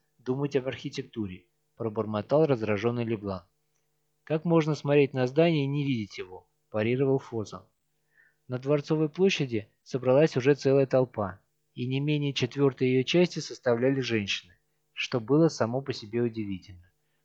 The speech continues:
С утра по городу ходили упорные слухи, что на вчерашнем фестивале было немало женщин, переодетых в мужское платье.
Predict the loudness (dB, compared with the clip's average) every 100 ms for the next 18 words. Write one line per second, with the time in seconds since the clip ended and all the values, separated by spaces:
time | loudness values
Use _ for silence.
0 | _ -8 -2 4 4 4 4 4 4 2
1 | 2 2 2 2 0 -4 -4 -6 -2 -2
2 | -2 -8 _ _ -20 -10 -6 -4 2 4
3 | 6 4 -2 -8 -6 0 4 6 4 0
4 | _ _ 2 4 4 0 -2 2 2 2
5 | 0 0 -4 -2 0 2 0 0 -2 -4
6 | -18 -10 -8 -8 -12 -14 -14